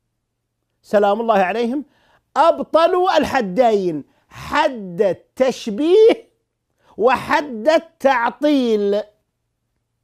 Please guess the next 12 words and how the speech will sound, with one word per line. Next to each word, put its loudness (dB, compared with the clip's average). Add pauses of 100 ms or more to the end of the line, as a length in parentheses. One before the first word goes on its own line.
(440)
فلم 2
يشبهوه 2
بخلقه -2 (1300)
ولم 0
يعطلوه -4
عن -10
صفات -10
الكمال. -12 (1500)
ونكمل -4
حديثنا -8
غدًا -6 (800)
عن -10